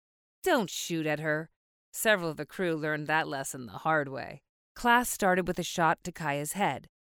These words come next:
She sidestepped it, then blasted the guy's face. Before he fell, Kaya dive rolled over, caught his body, and held him like a shield or a dance partner.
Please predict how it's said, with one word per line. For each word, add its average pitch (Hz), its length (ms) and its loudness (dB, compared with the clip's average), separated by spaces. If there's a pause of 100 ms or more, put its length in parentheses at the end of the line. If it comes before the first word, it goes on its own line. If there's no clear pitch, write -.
(120)
She - 180 -6
sidestepped 277 640 0
it, 165 140 -2 (200)
then 233 160 0
blasted 196 440 2
the 170 80 0
guy's 156 320 2
face. - 420 -2 (160)
Before 226 340 2
he 208 120 0
fell, 190 420 4 (200)
Kaya 190 300 2
dive 208 440 4
rolled 262 280 0
over, 160 320 2
caught 220 360 4
his 262 160 -2
body, 160 360 4
and 170 100 -4
held 240 280 0
him 240 100 0
like 202 160 2
a 196 60 0
shield 214 640 -4 (140)
or 214 220 4
a - 100 0
dance 160 320 -2
partner. 147 460 -6